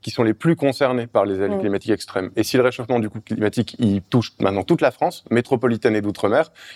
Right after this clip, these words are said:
Speaker 1: il ne touche pas de la même façon tous les Françaises et les Français. Et ça encore, ce n'est pas du tout pris en compte dans les politiques d'adaptation de l'État. Et c'est notre deuxième critique. C'est cette absence de considération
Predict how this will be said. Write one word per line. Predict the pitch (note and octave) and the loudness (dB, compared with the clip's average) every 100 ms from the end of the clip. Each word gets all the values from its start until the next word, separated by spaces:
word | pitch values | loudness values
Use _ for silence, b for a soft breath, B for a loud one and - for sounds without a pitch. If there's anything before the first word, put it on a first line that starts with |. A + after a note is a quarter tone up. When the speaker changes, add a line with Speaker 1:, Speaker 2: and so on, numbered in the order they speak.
| B | B
Speaker 1:
il | A2+ | -2
ne | G#2+ | 0
touche | A2 - | -4 0
pas | D3+ D#3 - B2+ | 0 0 -4 -6
de | A2 | 0
la | G2+ | 2
même | A#2+ D3+ | 0 0
façon | D3 - D#3 D3+ _ | -2 0 -6 -6 _
tous | - | 0
les | C#3+ | 0
Françaises | - B2+ - A2+ | 0 -4 -2 0
et | A2 | 2
les | G#2 | 0
Français. | A2+ - A2+ - B B A#2 | -2 -4 -6 -8 B B -2
Et | |
ça | - D#3+ | 2 0
encore, | D#3 D3 E3 - _ _ | 0 0 0 -2 _ _
ce | - A2+ | -4 -2
n'est | G#2+ | 2
pas | D#3+ | 2
du | D3 | 0
tout | C3 C#3 | -6 -6
pris | - | -2
en | B2+ | -2
compte | B2 D3 A#2 | 0 -2 0
dans | A#2 | 0
les | |
politiques | A2+ A2+ - A2+ | 0 -2 0 2
d'adaptation | G#2+ G#2+ G#2+ - | 2 2 -2 -2
de | G#2+ | -2
l'État. | G#2 - | 0 -2
Et | G#2+ | -2
c'est | - | -2
notre | G#2+ G#2+ A#2+ | 0 0 0
deuxième | A#2+ A#2+ B2+ | 2 2 0
critique. | - A2+ G#2+ - B B | -2 -4 -6 -10 B B
C'est | - G#2 | -6 -4
cette | A2 D3+ | 0 0
absence | C#3 - E3 | 0 -2 0
de | B2+ | 0
considération | A2 A2 B2 A2 G#2 D3 | -2 -2 2 2 2 0